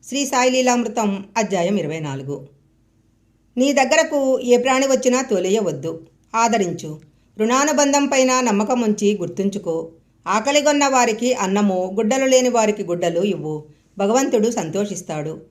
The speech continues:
నిన్నెవరైనా సరే ఏదైనా అడిగితే సాధ్యమైనంత వరకు ఇవ్వు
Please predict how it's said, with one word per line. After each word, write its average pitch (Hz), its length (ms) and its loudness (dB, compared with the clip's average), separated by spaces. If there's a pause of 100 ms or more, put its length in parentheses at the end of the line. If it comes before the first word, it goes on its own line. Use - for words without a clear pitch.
(320)
నిన్నెవరైనా 269 640 4
సరే 254 340 4
ఏదైనా 233 460 2
అడిగితే 202 680 0 (280)
సాధ్యమైనంత 262 680 2
వరకు 214 400 0
ఇవ్వు 165 420 -6